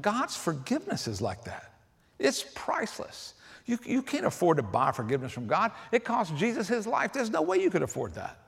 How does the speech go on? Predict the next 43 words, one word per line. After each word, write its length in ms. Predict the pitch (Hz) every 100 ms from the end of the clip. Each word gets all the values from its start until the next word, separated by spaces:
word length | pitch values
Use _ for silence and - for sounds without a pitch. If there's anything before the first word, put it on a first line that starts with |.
| _ _ _ _ - - -
And 160 | 175
you 80 | 170
won't 300 | 190 214 220
ever 180 | 190 220
be 140 | 226
able 140 | 220 165
to 60 |
buy 340 | 135 156 160 214
it 60 | 196
or 160 | 143
earn 240 | 135 202 269
it 180 | 226 175
because 260 | - 170
it's 160 | 156 -
not 320 | 175 220 233
for 120 | 247
sale. 520 | - - 294 370 - - - - - - -
Man, 120 | 190 214
you 120 | 262
can't 360 | 285 226 131
bribe 540 | 104 131 139 175 196 156
God 300 | 165 196 220
into 120 | 165
forgiving 380 | 127 135 170 190
you. 120 | 208
You 200 | 208 214
can't 300 | 220 247 175
suck 400 | - - 202 -
it 80 | 180
up 260 | 180 220
and, 100 | 151 - - -
and, 220 | 151 139
and, 160 | 143
you 60 | 170
know, 100 | 185
just 260 | 139 - 143
get 320 | 208 143 107
better 300 | 185 190 196
enough 420 | 165 165 190 226
to 100 | -
deserve 500 | 151 131 107 190 208
God's 240 | 175 196 190
forgiveness. 540 | 185 175 220 233 220